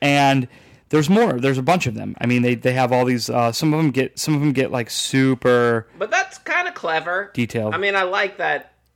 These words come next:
Speaker 2: If you just read the first line, you might think it's a real poem. Although it very quickly becomes not clever. Because instead of going with that and trying to work the insurance thing into the poem,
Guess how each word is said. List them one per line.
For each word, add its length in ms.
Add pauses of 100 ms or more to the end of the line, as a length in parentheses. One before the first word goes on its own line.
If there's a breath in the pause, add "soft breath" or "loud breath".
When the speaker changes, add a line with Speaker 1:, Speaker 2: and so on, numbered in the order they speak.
Speaker 2:
If 220
you 140
just 280
read 180
the 60
first 340
line, 320
you 100
might 280
think 180
it's 160
a 40
real 240
poem. 400 (840)
Although 220
it 120
very 260
quickly 440
becomes 420
not 260
clever. 480 (480)
Because 340
instead 400
of 200
going 340
with 180
that 380
and 100
trying 380
to 140
work 520
the 160
insurance 600
thing 260 (100)
into 400
the 80
poem, 560